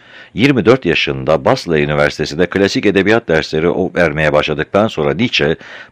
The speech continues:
bu Frankfurtlu karamsar dahi filozofa duydukları ortak hayranlık nedeniyle Richard ve Cosima Wagner ile çok yakınlaştı. Beş.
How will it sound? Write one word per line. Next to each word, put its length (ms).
bu 100
Frankfurtlu 720
karamsar 640
dahi 320
filozofa 500
duydukları 460
ortak 400
hayranlık 460
nedeniyle 520
Richard 360
ve 140
Cosima 400
Wagner 400
ile 200
çok 260
yakınlaştı. 800
Beş. 500